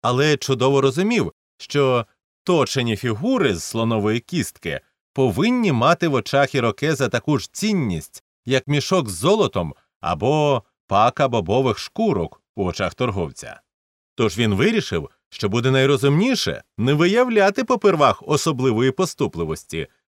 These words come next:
тим паче, що існувало багато майже непоборних перепон для обміну навіть у тому разі, коли б пощастило сторгуватися.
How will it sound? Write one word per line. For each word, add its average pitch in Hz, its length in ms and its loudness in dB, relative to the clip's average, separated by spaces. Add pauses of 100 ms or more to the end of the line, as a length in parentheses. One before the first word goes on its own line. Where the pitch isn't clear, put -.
тим 143 220 0
паче, 208 500 0 (200)
що - 240 0
існувало 180 640 2
багато 139 520 0
майже 147 540 0 (220)
непоборних 143 760 2
перепон 160 520 2
для 143 200 2
обміну 143 560 0
навіть 147 380 0
у 143 160 -2
тому 262 400 -2
разі, 104 440 0 (260)
коли 214 260 0
б 185 180 -6
пощастило 139 760 -2
сторгуватися. 73 920 -6